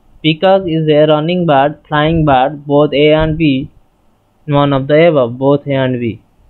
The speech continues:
Peacock is a, is a or an ammonotelic organism, urotelic organism, eurycotelic organism, proteotelic organism.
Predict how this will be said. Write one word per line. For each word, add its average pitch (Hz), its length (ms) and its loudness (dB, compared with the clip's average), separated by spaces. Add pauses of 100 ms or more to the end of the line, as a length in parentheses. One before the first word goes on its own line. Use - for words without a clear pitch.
(1160)
Peacock 180 340 0
is 165 220 2
a, 165 340 2
is 156 320 2 (100)
a 147 260 2
or 143 280 0
an 139 160 -2 (240)
ammonotelic 156 1600 0
organism, 135 800 -2 (720)
urotelic 160 640 0
organism, 127 760 -2 (360)
eurycotelic 156 1000 -2
organism, 135 880 -2 (360)
proteotelic 151 960 -2
organism. 123 640 -4